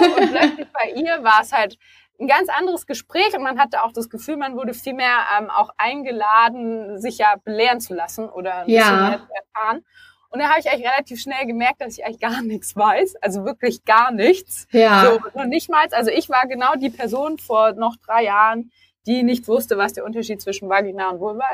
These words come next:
Speaker 1: ist, also ganz ehrlich gesagt. Und dann
Speaker 2: Mhm.
Speaker 1: habe ich das irgendwie so mitgenommen, habe mich da immer so ein bisschen mehr weitergebildet. Und dann irgendwann kam ich halt auf die Idee, weil ich halt gerne male, warum male ich eigentlich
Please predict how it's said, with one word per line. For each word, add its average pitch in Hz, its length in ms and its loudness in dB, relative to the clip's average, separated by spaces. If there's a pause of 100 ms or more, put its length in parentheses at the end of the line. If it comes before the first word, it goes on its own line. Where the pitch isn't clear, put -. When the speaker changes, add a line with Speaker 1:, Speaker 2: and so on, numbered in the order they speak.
Speaker 1:
ist, - 200 -10 (120)
also 190 280 2
ganz 180 280 -8
ehrlich 190 240 -8
gesagt. 196 440 -4
Und 226 180 -8
dann 226 180 4
Speaker 2:
Mhm. 226 240 6
Speaker 1:
habe 208 140 2
ich 226 100 -12
das - 160 -20
irgendwie 226 200 -6
so 208 120 -4
mitgenommen, 330 600 -2 (460)
habe 233 160 0
mich - 120 -8
da 233 120 0
immer 247 240 -2
so 240 100 -8
ein 240 80 -8
bisschen 247 300 -8
mehr 202 180 -4
weitergebildet. 294 1000 -2 (320)
Und 233 220 -4
dann 269 360 4
irgendwann 269 680 -2 (120)
kam 294 260 0
ich 311 120 -6
halt 226 160 -4
auf 220 140 -10
die 202 120 -10
Idee, 226 300 -4
weil 220 180 0
ich 233 120 -12
halt 185 180 -6
gerne 170 240 -12
male, 226 580 0
warum 208 300 -2
male 226 220 -2
ich - 160 -12
eigentlich 190 220 -8